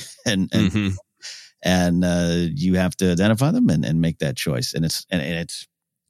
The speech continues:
Speaker 1: it's something I fail at almost every day, almost every day. Um,
Speaker 2: Yeah.
Speaker 1: so yeah, identify 'em.
Speaker 2: Yep. Not, mm, uh, yeah, the, it, it is, there isn't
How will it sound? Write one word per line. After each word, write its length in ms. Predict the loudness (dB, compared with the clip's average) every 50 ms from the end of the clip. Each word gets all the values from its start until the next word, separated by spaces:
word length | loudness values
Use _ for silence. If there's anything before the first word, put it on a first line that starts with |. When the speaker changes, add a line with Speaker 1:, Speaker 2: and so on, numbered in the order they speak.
| _ _
Speaker 1:
it's 200 | -20 -20 -16 -10
something 220 | -8 -8 -6 -6 -6
I 60 | -4
fail 320 | -2 0 2 4 4 4
at 120 | 4 4 2
almost 240 | 2 0 -2 -2 -2
every 600 | -2 -2 -2 -2 -2 -2 -2 -2 -2 -2 -4 -4
day, 280 | -4 -4 -6 -8 -8 -12 _ _ _ _ _ _ _ _ _ -12 -8 -4
almost 500 | -2 0 0 0 2 0 0 0 -2 -4
every 260 | -6 -4 -4 -6 -6
day. 260 | -6 -8 -8 -10 -12 _ _ _ _ _ _ _ -6
Um, 80 | -4
Speaker 2:
Yeah. 140 | -4 -4 -4 -6 -10 -18 -20 -20 _ _ _
Speaker 1:
so 240 | -8 -6 -6 -6 -8 -8 _
yeah, 140 | -6 -6 -6 -8 _ _ _ _ 0
identify 380 | 2 4 4 4 2 2 -2 -6
'em. 100 | -6 -10 _ _ _ _ _ _ _ _ _ _ _ _ _ 0
Speaker 2:
Yep. 200 | 2 2 2 2 0 _ _ _ -2
Not, 280 | 2 4 4 4 2
mm, 480 | 2 -2 0 0 2 2 2 2 0 0
uh, 200 | 0 0 2 2
yeah, 320 | 2 2 2 0 0 -2 -6 -12
the, 280 | -12 -12 -8 -6 -4 -2
it, 260 | 0 0 0 0 0 0
it 60 | 0 0
is, 220 | 0 0 -2 -4
there 320 | -8 -8 -6 -2 0 2 4
isn't 360 | 4 4 4 2 0 0 -4